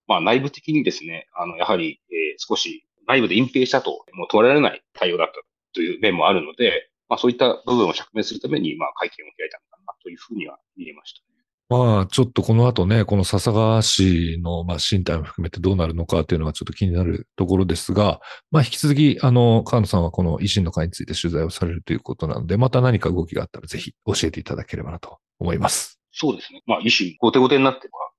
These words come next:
Speaker 1: 維新内部からもどんどん声が出てて、
Speaker 2: うん。
Speaker 1: まあ、維新も最初は、あの、肉体関係要求メッセージについては調査しないと言ってたのが、まあ、五月二十四日に吉村さんも横山さんも、こう、調査を続けていくっていう風な方針に転換してですね、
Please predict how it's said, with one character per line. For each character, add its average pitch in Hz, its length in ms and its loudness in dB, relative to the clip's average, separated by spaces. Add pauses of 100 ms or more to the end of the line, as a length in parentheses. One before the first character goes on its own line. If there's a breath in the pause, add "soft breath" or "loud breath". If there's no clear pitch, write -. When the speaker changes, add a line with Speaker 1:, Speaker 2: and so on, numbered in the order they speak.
Speaker 1:
維 - 40 -4
新 98 120 2
内 104 160 4
部 92 80 -2
か - 140 -10
ら - 80 -12
も - 100 -20
ど 85 80 -6
ん 78 40 -14
ど - 60 -20
ん - 120 -20
声 87 100 0
が 71 80 -6
出 78 80 -10
て 76 80 -12
て、 67 60 -20 (220)
Speaker 2:
う 110 40 -2
ん。 95 40 0
Speaker 1:
ま 85 60 -4
あ、 90 40 -4
維 110 60 0
新 95 280 0
も 80 240 -10
最 139 80 2
初 135 140 2
は、 127 300 6 (120)
あ 104 140 2
の、 95 160 0
肉 101 180 -2
体 104 140 4
関 101 180 0
係 78 400 -6
要 87 180 -6
求 - 140 -6
メ 90 80 4
ッ - 40 2
セ - 120 -8
ー 76 60 -12
ジ 80 80 -12
に 76 40 -16
つ 85 120 -20
い - 20 -20
て - 100 -16
は - 120 -10
調 90 100 -4
査 - 140 -14
し - 120 -20
な 95 80 0
い 92 80 0
と - 40 -20
言 - 80 -20
っ - 40 -20
て - 80 -20
た - 80 -4
の - 80 -10
が、 - 200 -16 (180)
ま 90 100 -2
あ、 82 60 -6
五 92 100 4
月 82 340 -2 (160)
二 104 100 2
十 92 140 0
四 82 120 -2
日 - 200 -8
に 80 220 -16
吉 98 180 0
村 - 140 -6
さ 80 120 -12
ん - 80 -14 (220)
も 104 100 2
横 95 240 -2
山 85 140 0
さ - 100 -4
ん - 120 -12
も、 - 160 -4 (280)
こ 95 80 0
う、 - 20 0
調 110 140 4
査 82 100 -6
を 73 80 -14
続 - 160 -12
け 98 100 -2
て - 100 -6
い - 20 -4
く 117 100 2
っ - 20 -12
て - 180 -6
い 120 40 6
う - 20 0
風 143 140 2
な 87 120 0
方 90 140 2
針 80 320 -6
に 101 120 -2
転 101 240 0
換 90 180 0
し - 60 -12
て - 80 -10
で - 80 -10
す - 120 -20
ね、 - 60 -20